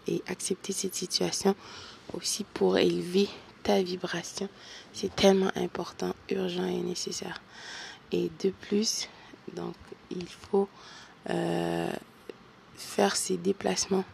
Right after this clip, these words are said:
en toute discrétion. Parce que le pervers narcissique sont en train,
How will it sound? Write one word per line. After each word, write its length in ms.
en 80
toute 260
discrétion. 600
Parce 240
que 100
le 80
pervers 240
narcissique 760
sont 360
en 100
train, 380